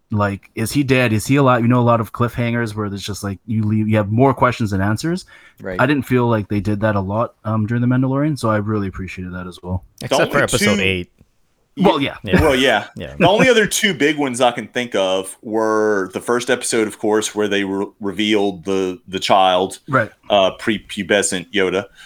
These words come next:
Speaker 1: <laughs>
Speaker 4: uh, at the end, and
Speaker 2: A B Y.
Speaker 4: then, and then, right, and then episode seven, obviously, <clears throat> where that kinda left on a cliffhanger with, oh, you know, what's going on with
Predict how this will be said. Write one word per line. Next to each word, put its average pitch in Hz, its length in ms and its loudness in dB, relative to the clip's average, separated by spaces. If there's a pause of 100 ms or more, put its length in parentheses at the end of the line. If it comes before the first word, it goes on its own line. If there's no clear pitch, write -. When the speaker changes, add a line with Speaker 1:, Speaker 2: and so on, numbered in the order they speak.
(140)
Speaker 1:
<laughs> 143 100 2
Speaker 4:
uh, 104 380 6
at 113 140 0
the 101 80 -4
end, 101 360 -2 (140)
and 110 120 0
Speaker 2:
A - 20 -6
B - 120 2
Y. 120 140 2
Speaker 4:
then, 101 220 -8 (180)
and 117 140 0
then, 113 120 0
right, 113 380 2
and 110 100 -2
then 107 240 0
episode 110 520 0
seven, 98 580 2 (260)
obviously, 101 800 -2 (100)
<clears throat> 151 380 2
where 110 220 2
that 107 280 0
kinda 101 220 0
left 101 380 0
on 95 160 -6
a 98 40 -8
cliffhanger 95 600 -4
with, 95 380 -6
oh, 107 340 2 (280)
you 117 100 -4
know, 95 100 -2
what's 110 240 -2
going 104 260 0
on 101 520 2
with 101 500 -2